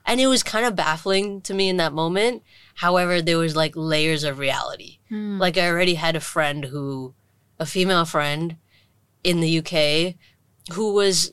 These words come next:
Speaker 1: selling weed and not talking to her parents. Like, there was already a version of that in my reality.
Speaker 2: Yeah, like, to me, it sounds in, like a Netflix show, but actually it's really, like,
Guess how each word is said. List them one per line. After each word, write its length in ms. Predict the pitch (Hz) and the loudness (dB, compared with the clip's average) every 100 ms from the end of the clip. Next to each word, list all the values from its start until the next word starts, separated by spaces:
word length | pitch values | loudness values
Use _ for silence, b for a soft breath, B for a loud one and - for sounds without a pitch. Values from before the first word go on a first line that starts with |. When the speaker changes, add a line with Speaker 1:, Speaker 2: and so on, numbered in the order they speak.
| - | -4
Speaker 1:
selling 360 | 196 180 180 | -2 0 -2
weed 280 | 175 165 165 | -2 -2 -2
and 180 | 156 156 | -2 -4
not 160 | 160 151 | -4 -4
talking 260 | 151 147 147 | -6 -8 -10
to 120 | 156 | -10
her 100 | 143 | -10
parents. 720 | 151 147 143 143 143 - - B B B B B | -8 -6 -6 -8 -8 -10 -12 B B B B B
Like, 300 | 165 160 185 | -2 -2 -2
there 140 | 180 | 0
was 180 | 180 175 | 2 2
already 300 | 180 196 214 | 2 2 2
a 60 | 180 | 2
version 420 | 160 165 180 170 | 2 0 0 -2
of 120 | 151 | 0
that 380 | 151 147 143 - | 0 0 -4 -8
in 160 | 165 | -6
my 100 | 156 | -4
reality. 680 | 147 139 139 117 78 - - - | -4 -4 -6 -6 -8 -12 -18 -10
Speaker 2:
Yeah, 240 | 214 220 202 | -4 -2 -2
like, 180 | 180 - | -4 -6
to 120 | 196 | -2
me, 220 | 202 285 | 0 0
it 120 | 240 | 0
sounds 380 | - 190 180 165 | 0 -2 0 -4
in, 180 | - 185 - | -4 -8 -2
like 180 | 180 | -2
a 80 | 165 | -2
Netflix 500 | 165 175 208 175 143 | -2 -4 -4 -4 -4
show, 260 | - 165 151 | -2 -2 -2
but 160 | 170 | -2
actually 460 | - 202 - 170 156 | 0 -2 -4 -6 -6
it's 180 | 147 - | -6 -8
really, 500 | 165 190 208 175 156 | -6 -6 -6 -8 -8
like, 320 | 151 139 _ | -12 -14 _